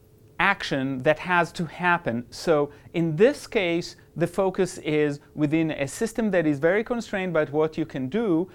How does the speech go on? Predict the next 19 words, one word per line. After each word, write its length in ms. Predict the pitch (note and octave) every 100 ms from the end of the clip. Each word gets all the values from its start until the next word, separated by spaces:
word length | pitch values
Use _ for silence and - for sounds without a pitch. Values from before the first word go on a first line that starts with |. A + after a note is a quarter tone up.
| - -
How 480 | - F#3 G3 G#3 G#3+
can 360 | - G#3 F#3+
you 260 | F3+ E3+ E3+
make 680 | D3 D#3 E3 A#2+ G2 - - - - _ - -
a 380 | C#3+ B2+ B2 A#2 - - -
program? 680 | - B3+ - D2 F#2 F#3+ C#4 - - - -
How 220 | - D3
can 220 | D3 D3+
you 160 | B2 A#2+
code 640 | - B3 A#3 C3 B2 D3+ - - -
a 80 | D#3
way 400 | C#3+ F3 F#3+ G3+
to 200 | - E3+
get 300 | C#3+ D#3+ D#3+ -
to 100 | D3
exactly 600 | A#2+ B2 C3+ C#3+ C#3+ D3+
your 280 | C3+ A#2+ A#2
destination? 680 | A#2+ - A#2+ G2+ F2+ G2
So 460 | F#2+ - A3 C3